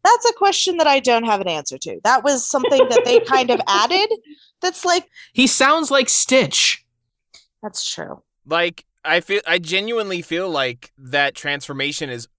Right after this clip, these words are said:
Speaker 3: horribly lessened because it doesn't feel like a normal guy.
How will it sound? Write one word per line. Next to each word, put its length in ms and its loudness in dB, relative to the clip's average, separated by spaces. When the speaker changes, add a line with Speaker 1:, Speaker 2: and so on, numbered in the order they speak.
Speaker 3:
horribly 760 -2
lessened 720 -10
because 540 0
it 100 -2
doesn't 340 -2
feel 240 -2
like 320 -4
a 80 -6
normal 440 -8
guy. 520 -6